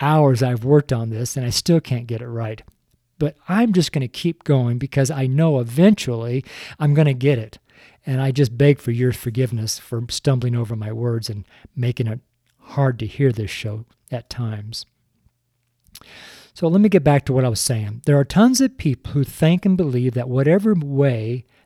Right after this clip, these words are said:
they choose to worship God, meaning to seek to get to heaven or get saved,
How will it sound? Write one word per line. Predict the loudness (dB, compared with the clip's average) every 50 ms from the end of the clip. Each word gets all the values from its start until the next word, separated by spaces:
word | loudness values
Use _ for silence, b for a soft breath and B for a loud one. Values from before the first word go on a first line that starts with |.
| _ -4
they | -2 -2 -2
choose | -4 -4 2 4 4 6 4 4
to | 0 -2
worship | 0 2 0 0 0 -6 -10 -6
God, | -4 -2 0 0 0 -2 -4 -8 _ _
meaning | -2 0 0 0 0 -2
to | -4 -6
seek | -6 -6 -4 -2 -2 -2 -4 -6 _ _
to | -12 -6
get | -4 -2 -2 -2
to | -4 -6
heaven | -6 -4 -6 -4 -2 -2 -4
or | -4 -4 -8
get | -6 -4 -4 -4 -2
saved, | -4 -4 -4 -2 -2 -4 -4 -6 -10